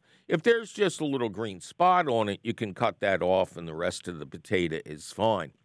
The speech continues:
But rather than plant in hills, I plant in my raised beds. And then over the course of the season, I build up the soil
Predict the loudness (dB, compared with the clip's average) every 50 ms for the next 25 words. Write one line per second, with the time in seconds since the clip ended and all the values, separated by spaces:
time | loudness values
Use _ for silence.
0 | _ _ _ _ _ _ 4 4 4 4 2 4 4 4 4 2 -2 -6 -4 -2
1 | -2 -4 -4 -8 -4 -2 0 0 0 -2 -4 -8 -12 -10 0 4 4 6 6 4
2 | 0 -2 -6 -8 -10 -12 -18 _ _ _ _ 2 2 2 2 2 -2 -2 2 2
3 | 4 4 2 0 -4 _ -4 -2 -2 0 2 2 4 4 4 4 4 4 2 2
4 | -2 -8 -10 -6 0 2 2 4 2 0 -2 -4 -8 -14 -16 -16 -20 _ _ _
5 | _ _ _ _ _ _ _ -2 -2 0 2 2 0 0 0 2 2 2 4 4
6 | 2 0 -2 -2 -2 0 0 2 2 2 2 0 -2 -4 -4 -4 -4 -8 -6 -4
7 | -4 -4 -2 -4 -2 -2 -4 -4 -2 0 0 0 0 2 4 4 4 4 2 2
8 | 2 2 0 0 _ -10 -10 -8 -8 -4 0 2 2 2 2 0 -2 -6